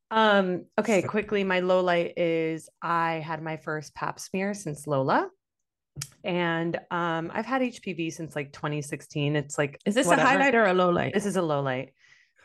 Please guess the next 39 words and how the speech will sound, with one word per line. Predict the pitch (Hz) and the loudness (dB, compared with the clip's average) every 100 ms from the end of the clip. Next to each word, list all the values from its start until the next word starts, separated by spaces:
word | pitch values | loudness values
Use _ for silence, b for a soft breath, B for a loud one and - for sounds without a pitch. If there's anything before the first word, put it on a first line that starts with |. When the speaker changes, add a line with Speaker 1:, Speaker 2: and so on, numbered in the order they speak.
| b | b
Speaker 1:
It | - 180 | -10 -6
sucks, | - 139 139 | 0 0 0
I | 143 | -2
know. | 139 135 - | 0 -2 -2
I, | 180 180 | -2 0
I've | 190 196 | 2 2
had | 196 208 202 - - | 2 0 -2 -6 -12
H | - 202 - | -10 -8 -4
P | 196 | -2
V | 190 | -2
for | 185 | 0
a | 175 | 2
while, | 156 156 | 2 2
and | 160 | 2
not, | 185 - | 0 0
like, | 180 - | -4 -6
H | 180 170 | -10 -8
P | 170 | -6
V. | 151 | -4
I've | 147 151 | -2 -2
had, | 180 | -4
like, | 156 143 - _ | -4 -6 -8 _
pre-cancer | - 170 156 160 151 185 185 208 269 - | -6 -6 -4 -6 -4 -2 -2 -2 -4 -4
<laughs> | 277 - | -6 -6
H | 311 - | -6 -4
P | 285 | -4
V, | 254 277 | -4 -2
which | 247 - | -2 -4
sucks. | - - 165 208 - - - B B B B _ 196 | -8 -2 0 0 -6 -20 -20 B B B B _ -4
And | 196 185 180 175 - | -2 0 -2 -4 -8
when | 151 180 | -8 -4
I | 175 | -4
went | 180 175 | -4 -6
to | - 185 175 170 _ _ | -6 -4 -2 -4 _ _
do | 180 | -6
my | 165 151 | -4 -2
pap | 285 311 | -2 -2
smear, | 285 262 | -2 -2
like, | 220 165 | 0 -2